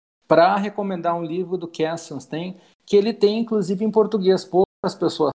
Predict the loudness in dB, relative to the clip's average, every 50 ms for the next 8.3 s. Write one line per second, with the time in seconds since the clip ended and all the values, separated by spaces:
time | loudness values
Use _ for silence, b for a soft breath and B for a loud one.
0 | _ 2 4 4 4 4 2 -2 -8 _ _ _ _ _ _ _ _ _ _ -10
1 | -10 -10 -10 -12 -18 -14 -4 0 0 0 0 0 -6 -12 -12 -14 _ _ _ _
2 | _ -8 -6 -6 -6 -8 -10 -10 -12 -10 -8 -8 -8 -8 -8 -12 -10 -4 -4 -2
3 | -4 -4 -8 -10 -8 -8 -6 -6 -6 -8 -6 -2 -2 -2 -2 -2 -4 -4 -4 -2
4 | 0 2 2 2 2 -2 -8 -14 _ _ _ _ _ _ -6 -4 -4 -4 -4 -6
5 | -2 -2 0 0 0 -2 -2 2 0 2 2 2 -2 -2 -2 0 2 4 6 6
6 | 4 2 0 -8 -14 -14 -20 _ _ -10 -10 -10 -10 -8 -6 -4 -2 -2 -2 -2
7 | -4 -6 -10 -14 -14 -14 -16 _ _ _ _ _ -18 -18 -12 -10 -8 -6 -2 0
8 | 0 0 0 0 -4